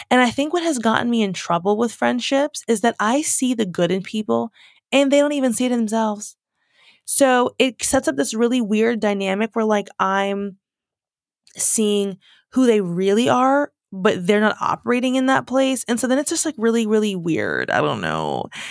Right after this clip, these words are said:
It can be really hard. And so I'm in this, like, galentine's girl power, and they're like, "Eh, whatever," you know? So the energy is not, like, reciprocated. And that is, like,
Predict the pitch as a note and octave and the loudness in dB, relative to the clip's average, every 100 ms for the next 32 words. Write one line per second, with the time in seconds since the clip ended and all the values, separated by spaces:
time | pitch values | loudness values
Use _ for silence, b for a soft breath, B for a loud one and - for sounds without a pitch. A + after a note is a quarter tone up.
0 | B - C4+ D4+ E4+ E4+ D4 C4+ B3+ A3 | B 0 0 2 2 2 2 2 0 2
1 | G#3 F#3+ F#3+ F#3 G#3 - G#3+ G#3 G3+ B | 4 4 4 2 0 2 4 4 0 B
2 | B B B _ _ G#3 A#3 C#4+ D4+ C#4 | B B B _ _ 0 2 2 0 0
3 | - C#4 C4+ - A3+ B3+ C#4+ D#4+ E4+ - | 2 0 0 -4 -4 0 0 0 -6 -6
4 | D4+ C#4+ C#4 C4 - G#3+ B3+ D4 - C#4+ | -4 -2 -2 -4 -8 -2 -2 -2 -2 -2
5 | C#4+ C#4+ C4 A#3+ A3+ B B B _ C4 | 0 2 0 -2 -6 B B B _ 0
6 | B3+ B3+ C4+ C#4 B3+ A#3+ A#3 - _ _ | 2 4 4 4 2 2 -2 -8 _ _
7 | _ _ _ _ B3 C4 B3+ B3+ A#3+ _ | _ _ _ _ 0 2 2 0 -4 _
8 | - G#3 A#3 A3 G3+ G3+ G3 G3+ A#3 A#3 | -6 0 4 4 4 2 2 0 0 2
9 | A#3 A3+ - G3+ G#3+ G#3+ A3 G#3+ G#3+ G#3 | 2 2 -2 -2 0 0 0 0 0 0
10 | - F#3 F#3 F#3 F3 - F3 F#3+ G3+ A#3 | 0 -2 -2 -4 -4 -2 -2 -4 -2 -2
11 | A#3+ B3 A3 G3+ F#3 B3+ C#4+ D#4+ D4+ | 0 2 2 2 2 2 0 0 -2